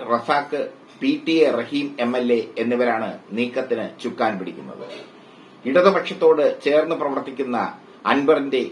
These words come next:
നിലവിലെ നീക്കങ്ങൾക്ക് കാന്തപുരം അബൂബക്കർ മുസ്ലിയാരെ പോലെയുള്ള വമ്പന്മാരുടെ പിന്തുണയുമുണ്ട്.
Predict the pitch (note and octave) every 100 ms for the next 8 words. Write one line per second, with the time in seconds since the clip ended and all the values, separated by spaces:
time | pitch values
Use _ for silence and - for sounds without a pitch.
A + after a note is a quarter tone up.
0 | A#2 A#2+ C#3 D3+ C#3 B2+ - A#2 A#2+ B2+
1 | G2+ G2 - D2 - - - - - -
2 | A2+ C3+ D3+ D3+ C#3 C3+ - - - A2
3 | A#2+ C3+ C#3 C3 C3 A#2+ - A#2+ A#2+ C#3
4 | C#3+ C3+ C3 B2+ B2 A#2 A2+ G2 F2+ -
5 | - G#2 A2+ A#2+ C3+ B2+ A2+ A2 G2 -
6 | - A2 A2 G#2+ G2+ F2+ -